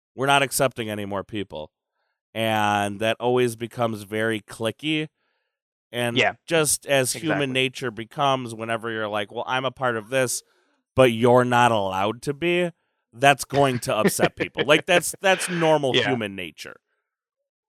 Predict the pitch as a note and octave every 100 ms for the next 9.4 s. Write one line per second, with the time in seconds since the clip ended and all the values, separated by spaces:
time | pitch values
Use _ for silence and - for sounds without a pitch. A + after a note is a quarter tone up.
0 | _ _ _ - C#3 C#3 - C3 C3 B2
1 | A2+ _ _ - F#3+ E3 D#3 - _ _
2 | _ _ _ _ D3+ C#3+ D3 - A#3 C4+
3 | F3+ B2 A2+ A2+ A#2 D#3 F#3+ G3 _ _
4 | - - C#3 C3 - - - A2+ G2+ G#2+
5 | G#2+ A2+ C#3 - E3+ E3 E3+ A3+ - -
6 | - - - C3+ C3 A#2+ C#3 B2+ E3+ E3+
7 | C#3+ G#2+ - - - - _ _ _ C#3
8 | - B2+ - A#2 A2+ - E3 F#3 E3+ A#2
9 | G#2+ - G#2 G#2